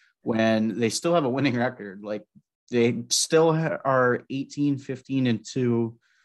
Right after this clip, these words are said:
Um, how many points back? Well, I guess they are, like, nine points back now, but, uh, I mean, they've had a rough stretch. They're two, six, and two in their last ten. I know Darnell Nurse was on covid protocol here,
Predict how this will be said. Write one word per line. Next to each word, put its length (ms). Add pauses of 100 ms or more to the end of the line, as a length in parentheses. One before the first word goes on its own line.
(220)
Um, 600
how 80
many 120
points 260
back? 280
Well, 100
I 60
guess 180
they 120
are, 340
like, 220
nine 280
points 260
back 340
now, 340 (100)
but, 320
uh, 280 (760)
I 60
mean, 180
they've 160
had 200
a 40
rough 280
stretch. 760
They're 140
two, 280
six, 280
and 120
two 200
in 60
their 120
last 380
ten. 380
I 100
know 180
Darnell 460
Nurse 340
was 200
on 180
covid 420
protocol 540
here, 420